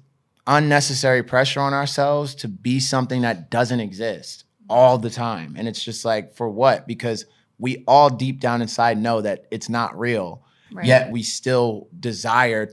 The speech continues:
Speaker 1: to be perceived that way.
Speaker 2: Yeah.
Speaker 1: Which is weird.
Speaker 2: But I feel more and more pressure the more followers that you get. And I think if you're able to keep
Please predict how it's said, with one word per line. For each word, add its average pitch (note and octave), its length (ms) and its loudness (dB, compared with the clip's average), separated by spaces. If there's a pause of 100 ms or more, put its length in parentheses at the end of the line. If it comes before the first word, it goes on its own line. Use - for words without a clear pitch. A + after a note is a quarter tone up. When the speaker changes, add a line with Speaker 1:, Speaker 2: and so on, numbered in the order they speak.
(200)
Speaker 1:
to - 220 -10 (440)
be A#2+ 140 -10
perceived D3 640 -2
that F2+ 200 -2
way. F2+ 260 -8
Speaker 2:
Yeah. F3+ 280 -8 (200)
Speaker 1:
Which - 220 -4
is G#2+ 140 -6
weird. A#2+ 460 4
Speaker 2:
But A3 260 6
I A3 160 6
feel A#3+ 200 4
more G3+ 180 6
and F#3+ 100 4
more F3 140 0
pressure E3+ 420 0
the E3 100 -6
more E3 200 -2
followers D#3+ 420 -2
that D#3+ 160 -6
you D#3 80 -4
get. D3+ 300 -4
And E3 100 -4
I D#3+ 120 -2
think D#3+ 500 -6
if F#3+ 140 -6
you're F#3+ 260 -2
able A3 300 2
to A3 120 -8
keep F#3+ 500 -6